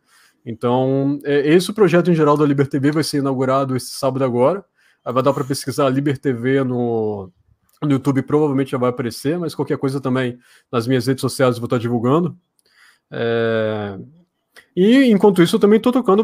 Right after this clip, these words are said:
com o projeto do Café Libertário. Vou até dar um spoiler pra vocês, cara. O próximo especial que a gente tá fazendo lá no Café é sobre o Edward Snowden,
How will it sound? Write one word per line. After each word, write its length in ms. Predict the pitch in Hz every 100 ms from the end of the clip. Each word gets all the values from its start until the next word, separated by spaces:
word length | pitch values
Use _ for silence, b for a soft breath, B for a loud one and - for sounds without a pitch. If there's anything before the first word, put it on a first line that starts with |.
| 226
com 200 | 240 233
o 60 | 226
projeto 380 | 214 196 202 208
do 40 |
Café 180 | 202 208
Libertário. 580 | 208 233 185 175 147 117
Vou 80 |
até 120 | 123 156
dar 140 | 208
um 40 | 220
spoiler 360 | - 220 202
pra 120 | 202
vocês, 420 | 226 240 185 143 -
cara. 280 | 127 120
O 20 | 117
próximo 320 | 143 143 -
especial 440 | - 175 180 196
que 80 | 156
a 40 |
gente 180 | 143 151
tá 100 | 147
fazendo 380 | 139 120 139 135
lá 80 | 127
no 80 | 123
Café 540 | 120 - 156 196 131 _ _ _ 135
é 40 |
sobre 360 | - 147 139 165
o 440 | 170 165 156 139
Edward 400 | 139 175 180 190
Snowden, 480 | 180 160 170 123 98